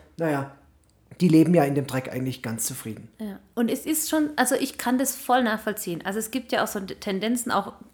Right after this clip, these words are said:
Speaker 2: grad missionarische Tendenzen, wo man so eine Art Missionsausflüge dann macht oder sowas und dann halt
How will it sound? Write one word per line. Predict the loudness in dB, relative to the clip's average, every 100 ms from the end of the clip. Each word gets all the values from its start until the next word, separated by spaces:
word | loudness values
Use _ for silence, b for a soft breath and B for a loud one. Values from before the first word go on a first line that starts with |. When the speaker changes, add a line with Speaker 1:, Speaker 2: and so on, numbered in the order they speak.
| -6
Speaker 2:
grad | 0 2 2
missionarische | 0 2 0 2 2 2 0 -2
Tendenzen, | 0 0 2 0 2
wo | 0
man | 0
so | 0
eine | 0
Art | 0 0
Missionsausflüge | 0 0 2 2 2 2 2 0 0 2 2 2
dann | 4 4
macht | 2 0
oder | -2 -2
sowas | 0 0 0 0 -2
und | -2
dann | -2 0
halt | 0